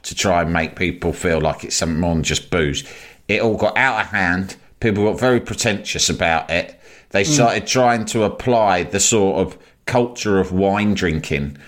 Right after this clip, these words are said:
Speaker 1: to every other type of booze. You have to have it in a certain glass.
Speaker 2: Giving it
Speaker 1: Fucking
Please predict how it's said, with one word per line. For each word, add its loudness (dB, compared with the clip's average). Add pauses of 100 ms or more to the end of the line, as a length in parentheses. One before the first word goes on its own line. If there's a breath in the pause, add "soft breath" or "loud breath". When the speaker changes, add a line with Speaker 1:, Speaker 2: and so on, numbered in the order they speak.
(220 loud breath)
Speaker 1:
to 2
every 2
other 2
type -2
of -10
booze. -4 (360 loud breath)
You 2
have -2
to 0
have -2
it 0
in 0
a 0
certain 0
glass. -2 (420 loud breath)
Speaker 2:
Giving 0
it -6
Speaker 1:
Fucking 0